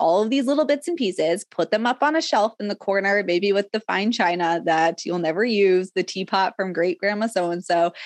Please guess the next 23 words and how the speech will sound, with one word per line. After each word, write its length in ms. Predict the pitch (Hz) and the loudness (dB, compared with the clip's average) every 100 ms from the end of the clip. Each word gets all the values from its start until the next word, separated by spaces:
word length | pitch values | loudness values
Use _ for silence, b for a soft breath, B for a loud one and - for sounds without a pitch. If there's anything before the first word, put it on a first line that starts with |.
| B B _ | B B _
and 140 | 202 | -2
it 120 | 240 | 0
collects 440 | - 233 156 151 - | 0 0 0 -2 -8
dust 420 | 175 156 - - | -4 -2 -2 -6
up 140 | - - | -10 -4
there. 280 | - - - B B _ | -4 -4 -8 B B _
What 200 | 196 160 | 0 2
we 200 | 226 381 | 2 2
need 220 | 403 226 | 2 0
to 100 | 202 | -2
do 240 | 170 156 135 | -2 0 0
is 180 | 147 | -4
bring 460 | 180 - 190 233 285 | -8 -2 0 2 2
that 240 | 330 339 | 2 2
down 220 | 330 320 294 | 0 0 0
off 160 | 294 | -2
the 100 | 294 | -2
shelf 320 | 269 170 165 | 0 0 0
and 140 | - 170 | -4 -6
bring 160 | 160 | -4
it 100 | 185 | -4
into 260 | - 156 175 | -6 -6 -2
ourselves. 560 | 156 - 220 - - | -2 0 0 -2 -6